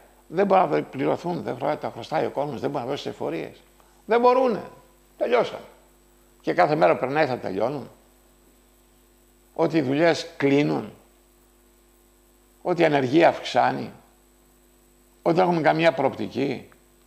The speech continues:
Ότι η Τουρκία μας απειλεί; Τα Σκόπια το ίδιο, η Αλβανία το ίδιο. Όλα αυτά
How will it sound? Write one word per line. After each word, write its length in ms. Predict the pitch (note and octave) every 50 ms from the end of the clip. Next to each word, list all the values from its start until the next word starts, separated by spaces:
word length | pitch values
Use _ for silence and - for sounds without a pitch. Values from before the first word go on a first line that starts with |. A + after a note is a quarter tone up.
| _ _ _ _ _ _ _ _ _ _ _ -
Ότι 260 | - F#3 F3+ - -
η 20 | D3+
Τουρκία 380 | E3 D3+ C3 F3 G3 F#3+ F3
μας 240 | D#3+ D#3 D3 C3+ D3+
απειλεί; 640 | C#3 - B2 A#2+ A2 A2 B2+ D3 D3 C3 G2 - - - _ _ _ _ _ _ _ _ _ _ _ _ _ _ _ _ _ _ _
Τα 100 | - E3+
Σκόπια 420 | D3+ - - F#3+ F3+ D3 E3+ D#3+ C3+
το 140 | C3+ B2
ίδιο, 420 | A#2+ B2 C3+ C3+ C3 C#3 C#3+ B2 A2+
η 120 | B2 D3
Αλβανία 480 | D#3 D3 C3+ D3 D3 D#3+ E3+ F3 D3+ A#2
το 120 | - B2
ίδιο. 540 | A2+ A2 A#2 A#2 B2+ C#3 C3 A2+ G#2+ - - - _ _ _ _ _ _ _ _ _ _ _ _ _ _ _ _ _ _ _ _ _ _ _ _ _ _ _ _ _ _ _ _ _
Όλα 240 | - G#3 A#3+ B3+ F3+
αυτά 460 | C#3 - - E3 D#3+ D3+ A#2+ - -